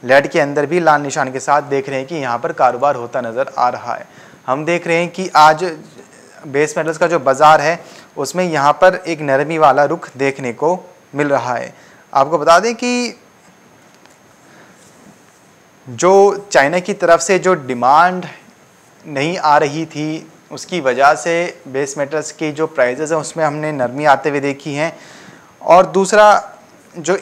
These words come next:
इकोनॉमिक स्टिमुलस वहाँ पे घोषणा की जाने वाली थी उसको लेकर भी जो बातें हैं वो थोड़ी तेज़ हुई थी, जिसकी वजह से भी हमने यहाँ पर base metals में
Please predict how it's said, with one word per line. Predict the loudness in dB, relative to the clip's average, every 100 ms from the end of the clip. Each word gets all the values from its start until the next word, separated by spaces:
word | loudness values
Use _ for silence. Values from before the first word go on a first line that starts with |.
| -6
इकोनॉमिक | -2 0 0 -2
स्टिमुलस | -8 -8 -4 -4 -2
वहाँ | -2 0
पे | 0
घोषणा | -2 -2 0 2 4 2 -6 -16 -6
की | -2
जाने | 2 2 4
वाली | 4 2 0
थी | -6
उसको | -8 -10 -4 -2
लेकर | 0 2 2
भी | 2 -4 -6 -14 _ -20 -20 -20 -20 _ _ _ _ _ _ _ _ _ -18
जो | -2 0 0 -2 -20 -4
बातें | 2 4 2 -2
हैं | -2
वो | -2 -2
थोड़ी | -4 -4
तेज़ | -2 -4 -4
हुई | -4
थी, | -4
जिसकी | -6 -8 -6
वजह | 0 0
से | 0
भी | -4 -4
हमने | -4 -4
यहाँ | -2 0 0 2
पर | 0 2
base | -4 -4
metals | -6 -6 -6
में | -8